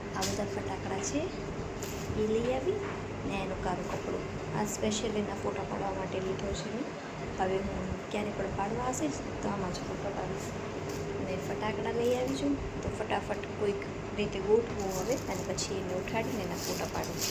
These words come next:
તો પછી ફટાકડાને મેં આવી રીતે મસ્ત ગોઠવી દીધા. અને આજે જિંદગીમાં પહેલી વખત મેં YouTube કે Instagram-માં કાંઈ પણ સર્ચ કર્યા વગર મારા મગજથી આ ટાઈપનો બનાવ્યો છે. અને કેવો લાગ્યો મને કમેન્ટ કરીને કહેજો.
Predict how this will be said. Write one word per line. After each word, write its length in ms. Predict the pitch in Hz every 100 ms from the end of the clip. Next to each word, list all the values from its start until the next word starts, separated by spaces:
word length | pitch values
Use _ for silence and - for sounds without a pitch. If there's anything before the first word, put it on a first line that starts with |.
| - - - - - - - - -
તો 80 |
પછી 320 | 233 247 - 240
ફટાકડાને 760 | 233 220 233 233 233 226 226
મેં 300 | 226 247 220
આવી 160 | 214 220
રીતે 320 | 220 - 226
મસ્ત 340 | 214 214 -
ગોઠવી 440 | 214 214 220 269 262
દીધા. 340 | 277 294 285
અને 260 | 262 226 214
આજે 200 | 214 202
જિંદગીમાં 600 | 220 240 240 226 196 -
પહેલી 260 | 240 277
વખત 280 | 240 226 233 226
મેં 100 | 208
YouTube 400 | 196 220 277 262 -
કે 140 | 226
Instagram-માં 640 | 214 214 233 220 214 214 214
કાંઈ 240 | 208 233
પણ 200 | 247 220
સર્ચ 360 | - 220 233 -
કર્યા 300 | 226 220 214
વગર 240 | 208 233
મારા 320 | 208 208 220
મગજથી 720 | 208 202 196 226 - - 240 262 - - - - 208
આ 40 |
ટાઈપનો 360 | 202 196 196 196
બનાવ્યો 460 | 190 202 214 226
છે. 220 | 233 - 277
અને 140 | 220
કેવો 320 | - 214 226
લાગ્યો 340 | 233 233 269 254
મને 160 | 220
કમેન્ટ 460 | - 202 202 190 -
કરીને 360 | 202 196 190 190
કહેજો. 280 | 196 185